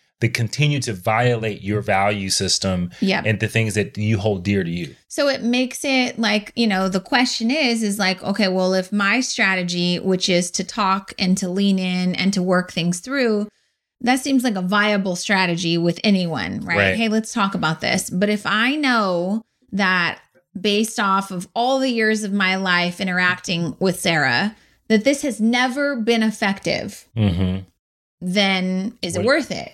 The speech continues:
Speaker 1: Right.
Speaker 2: And the answer is no. Like, I can't constantly try to, like, use my way, but also if you don't have a solid strategy, then that's gonna continue to add strain to the relationship, right?
Speaker 1: Right.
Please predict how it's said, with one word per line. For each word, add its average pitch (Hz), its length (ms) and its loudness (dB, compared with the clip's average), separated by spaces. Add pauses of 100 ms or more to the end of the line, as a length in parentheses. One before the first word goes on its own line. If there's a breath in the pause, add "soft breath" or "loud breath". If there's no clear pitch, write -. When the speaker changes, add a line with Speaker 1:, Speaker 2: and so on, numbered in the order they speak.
Speaker 1:
Right. 98 320 2 (580)
Speaker 2:
And 233 120 0
the 247 140 2
answer 311 240 0
is 262 120 -2
no. 220 640 -2
Like, 208 220 0
I 220 200 0
can't 269 500 -2 (380 loud breath)
constantly 240 840 0
try 208 520 0
to, 185 580 0
like, 180 340 -2 (240 soft breath)
use 233 300 2
my 202 240 0
way, 220 640 0 (180 loud breath)
but 226 100 0
also 254 340 0
if 233 240 -2
you 240 200 4
don't 302 220 0
have 285 320 -2
a 247 80 4
solid 190 460 2
strategy, 185 800 0
then 196 520 0
that's 220 360 0
gonna 247 160 0
continue 220 420 0
to 208 240 -8
add 190 220 2
strain 202 400 2
to 196 100 0
the 190 120 -2
relationship, 170 720 -2 (100)
right? 175 340 0
Speaker 1:
Right. 101 300 2